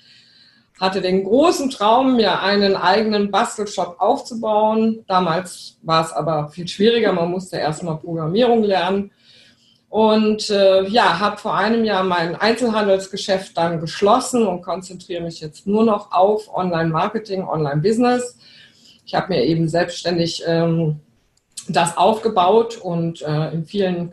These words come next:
Jahren Kleinarbeit alles, äh, autodidaktisch gelernt, viele Kurse, viele Coachings mitgemacht und, äh, helfe jetzt anderen Unternehmern, sich Marketingstrategien zu entwickeln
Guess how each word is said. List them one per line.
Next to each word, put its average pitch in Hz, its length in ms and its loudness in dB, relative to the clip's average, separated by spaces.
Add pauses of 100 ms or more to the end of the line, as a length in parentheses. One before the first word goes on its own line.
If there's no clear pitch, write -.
Jahren 190 380 0
Kleinarbeit 180 720 -2
alles, 185 500 -8 (120)
äh, 170 320 -2 (300)
autodidaktisch 214 920 0
gelernt, 185 420 -2
viele 175 220 -6
Kurse, 196 400 -2
viele 165 180 -4
Coachings 196 560 -4
mitgemacht 185 600 -8 (760)
und, 202 440 4
äh, 196 260 6
helfe 254 340 4
jetzt 247 200 2
anderen 214 300 2
Unternehmern, 208 720 2
sich 190 200 -6
Marketingstrategien 214 1200 -6
zu 202 160 -8
entwickeln 208 880 -2